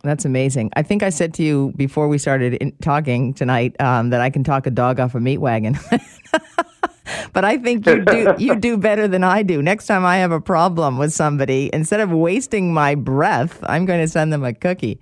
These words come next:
Speaker 1: <laughs>
Speaker 2: Ab-, absolutely. There's a quit smoking campaign. There's a quit driving a motorcycle campaign. For, you know,
Speaker 1: Wow.
Speaker 2: like, the, the wife doesn't want the husband. She's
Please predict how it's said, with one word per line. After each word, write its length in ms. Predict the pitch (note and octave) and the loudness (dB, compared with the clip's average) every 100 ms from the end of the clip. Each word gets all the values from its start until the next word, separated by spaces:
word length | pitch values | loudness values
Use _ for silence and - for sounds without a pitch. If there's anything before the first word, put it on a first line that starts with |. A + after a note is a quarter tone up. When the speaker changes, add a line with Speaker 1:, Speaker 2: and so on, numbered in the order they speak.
| - | -8
Speaker 1:
<laughs> 1600 | C4 - - - _ - G#3+ - - _ _ _ _ _ - E4+ | -8 -8 -8 -8 _ -10 -10 -8 -8 _ _ _ _ _ -16 0
Speaker 2:
Ab-, 220 | D#3 F#3 - | 0 0 -4
absolutely. 680 | B2+ D#3 - D3+ D3 F3 B2+ A#2+ | 2 2 2 -10 -8 -8 -10 -12
There's 160 | C3+ A#2+ _ B2 | -12 -12 _ -14
a 80 | |
quit 320 | B2 - E3 - - | -12 -8 -8 -8 -4
smoking 460 | D3+ D3+ D3+ D3 | -4 -4 -14 -16
campaign. 560 | D3 C3+ C3 D3 C#3 C#3 | -12 -12 -12 -12 -12 -10
There's 180 | A2+ A2 _ _ _ _ | -12 -14 _ _ _ _
a 140 | G#2+ G#2+ | -2 -2
quit 380 | - - F3 - | -2 -4 -4 -2
driving 460 | D3 C#3+ D3 C#3+ | 0 2 0 -6
a 60 | C3+ | -6
motorcycle 760 | A#2+ C#3 D#3 C#3+ D3+ C#3+ C#3 C3+ | 0 0 0 -8 -10 -10 -12 -16
campaign. 680 | D#3+ C#3 C3 C#3 C3+ C3+ C3+ - | -16 -18 -14 -12 -10 -12 -16 -20
For, 200 | F#2+ - _ | -20 -20 _
you 100 | D3+ | -8
know, 80 | D3 | -2
Speaker 1:
Wow. 160 | C#3 D3 | 0 2
Speaker 2:
like, 220 | A#2+ A#2 | -2 -4
the, 80 | G#2+ | -14
the 120 | G2+ | -10
wife 300 | A#2 B2 C3 - | 0 2 0 -2
doesn't 240 | B2 B2 A2+ | -6 -4 -6
want 180 | A2+ A2+ | -6 -6
the 60 | G#2+ | -12
husband. 160 | A#2+ _ _ _ _ - | -12 _ _ _ _ -20
She's 120 | B2+ | -20